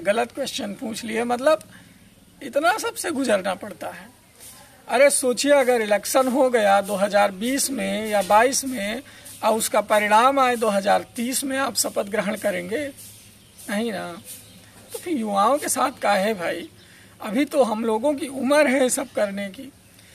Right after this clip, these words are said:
और एक एक vacancy में अगर आप छः छः साल लगा देंगे, तो बताइए हम कितना, हमारे पास chance है? हम्म? दस दस हज़ार, बीस बीस हज़ार पद की vacancy के लिए दस दस लाख, बीस बीस लाख, तीस तीस लाख फॉर्म भरवा देते हैं आप लोग।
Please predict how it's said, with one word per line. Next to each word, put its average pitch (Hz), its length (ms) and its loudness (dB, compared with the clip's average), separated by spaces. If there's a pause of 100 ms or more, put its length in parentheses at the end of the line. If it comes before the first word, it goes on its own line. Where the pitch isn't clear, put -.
(240)
और 220 180 -2 (200)
एक 311 260 4
एक 262 160 4
vacancy 233 560 0
में 285 120 4
अगर 254 240 2
आप 247 200 2
छः - 180 -2
छः 262 200 0
साल 226 260 4
लगा 196 360 2
देंगे, 196 480 -6 (1000)
तो 254 60 -16
बताइए 208 440 0
हम 247 220 0
कितना, 247 420 -2
हमारे 311 440 2
पास 196 320 0
chance 196 400 -10
है? 277 60 -16 (640)
हम्म? 233 260 -10 (800)
दस 196 240 0
दस 262 240 4
हज़ार, 233 320 4
बीस 262 280 -4
बीस 247 260 -2
हज़ार 277 380 0
पद 214 180 2
की 269 160 -4
vacancy 233 580 0
के 285 140 -4
लिए 214 280 2
दस 208 260 0
दस 233 180 -2
लाख, 233 220 4
बीस 220 260 -6
बीस 233 260 -6
लाख, 226 280 2
तीस 233 240 -6
तीस 247 200 -8
लाख 226 280 2
फॉर्म 214 300 0
भरवा 196 360 2
देते 180 300 -10
हैं 170 160 -12
आप 233 260 -16
लोग। 175 220 -8